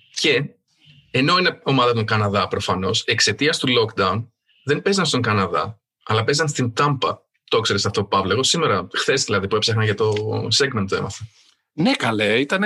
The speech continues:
Speaker 2: γνωστό αυτό και προσπαθούσα να καταλάβω γιατί ήταν επιχείρημα ότι είναι χειρότερα να ζεις κάπου που έχει ήλιο, ζέστη και παραλίες από το να ζεις τσι-, στην πρωτεύουσα του χιονιού. Δηλαδή, είχα έτσι μια δυσκολία να πάρω στο σοβαρό το επιχείρημα.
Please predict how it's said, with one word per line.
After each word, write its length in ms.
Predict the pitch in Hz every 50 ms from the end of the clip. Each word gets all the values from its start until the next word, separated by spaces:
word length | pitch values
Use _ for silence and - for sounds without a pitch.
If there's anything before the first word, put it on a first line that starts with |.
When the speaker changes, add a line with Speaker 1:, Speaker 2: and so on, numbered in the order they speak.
| 214 208 202
Speaker 2:
γνωστό 380 | 185 185 196 185 185 - 302
αυτό 340 | 294 175 120 - - 120 117
και 100 | 117 143
προσπαθούσα 380 | 147 147 127 147 156 151 - 208
να 60 | 226
καταλάβω 380 | 208 185 165 151 156 170 180 185
γιατί 240 | 175 170 151 -
ήταν 180 | 226 - 220 196
επιχείρημα 640 | 190 180 175 147 - - 165 160 156 180 190 196 190
ότι 160 | 180 185 185
είναι 120 | 190 190 196
χειρότερα 760 | - - - 143 139 151 196 208 202 202 190 175 160 156 147
να 180 | 143 143 139 123
ζεις 280 | 120 156 196 190 -
κάπου 340 | - 185 180 185 180 170 139
που 120 | - 143
έχει 300 | 147 156 165 - - 165
ήλιο, 500 | 151 139 135 151 185 196 180 165 147 139
ζέστη 440 | 127 117 147 170 170 - - 156 139
και 160 | - - 131
παραλίες 800 | - - 117 110 110 107 107 117 127 143 165 202 226 220 - - - - - - - - - -
από 220 | - 151 143 -
το 100 | - 165
να 140 | 147 147 135
ζεις 300 | 127 160 220 220 - -
τσι-, 140 | - 208 190
στην 220 | - - - 170
πρωτεύουσα 1200 | 151 160 156 151 - 202 208 202 196 - 202 196 185 185 180 175 175 175 175 170 170 170 170 170 175 170
του 80 | 180
χιονιού. 540 | 139 - 170 165 175 180 160 120 117 120 127
Δηλαδή, 320 | 120 131 139 139 143 170
είχα 360 | 170 165 165 - - 170 170 165
έτσι 240 | 165 160 - -
μια 120 | 170 165 160
δυσκολία 560 | 160 - - - 170 156 160 175 175 151 127
να 180 | 107 104 101 98
πάρω 160 | - 110 101
στο 100 | - -
σοβαρό 200 | - 113 104 95
το 80 | 98
επιχείρημα. 500 | 98 87 - 92 - - 113 107 143 165